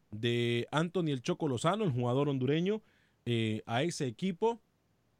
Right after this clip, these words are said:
Lo anunció con bombos y platillos, ayer mismo lo presentaron. Eh, el Girona, obviamente, con un poco más de proyección, compañeros,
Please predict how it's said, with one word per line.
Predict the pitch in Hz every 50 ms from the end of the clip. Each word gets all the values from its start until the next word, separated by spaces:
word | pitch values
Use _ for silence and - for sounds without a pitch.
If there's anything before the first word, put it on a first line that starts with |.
| _ _ -
Lo | 139 139
anunció | 135 139 135 113 143 180 -
con | - 156 147 151
bombos | 160 160 156 156 147 147
y | 139
platillos, | - 147 131 123 - 202 220 226 214 196 151 143
ayer | 139 147 147
mismo | 139 160 151 143 151
lo | 147 135
presentaron. | - 127 120 110 - 131 120 120 - 180 185 190 190 196 190 170 - _ _ _ _ _ _ _ _
Eh, | - 120 120 120 117 117 127 -
el | 143 139 123
Girona, | 117 135 143 180 202 214 -
obviamente, | - 180 175 190 180 175 180 180 165 202
con | - - 165 160
un | 165 -
poco | - 196 190 190
más | 180 175 180 170
de | 190
proyección, | 147 - 170 151 143 139 135 - - - 196 185 160
compañeros, | - - 135 123 117 135 127 131 143 165 185 214 214 -